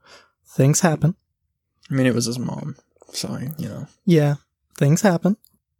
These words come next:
Speaker 1: It was about two thirty in the morning, and she decides, "Huh, I wanna beat the living shit out of Nails with this hammer."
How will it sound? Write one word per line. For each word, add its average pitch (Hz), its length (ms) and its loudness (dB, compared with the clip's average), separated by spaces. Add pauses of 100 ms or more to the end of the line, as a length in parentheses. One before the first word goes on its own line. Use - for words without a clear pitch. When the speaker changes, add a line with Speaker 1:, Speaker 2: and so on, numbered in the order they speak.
(340)
Speaker 1:
It 190 140 2
was 175 120 2
about 170 380 -2
two 220 160 0
thirty 214 320 2
in 185 80 4
the 170 40 2
morning, 143 500 0 (120)
and 143 320 2
she - 160 0
decides, 143 720 0 (480)
"Huh, 165 300 -2 (1300)
I 240 160 0
wanna 160 340 2 (240)
beat 175 280 0
the 262 100 2
living 180 340 4
shit 160 380 2
out 175 160 4
of 196 80 4
Nails 135 480 0 (180)
with 202 200 0
this 226 180 4
hammer." 175 560 0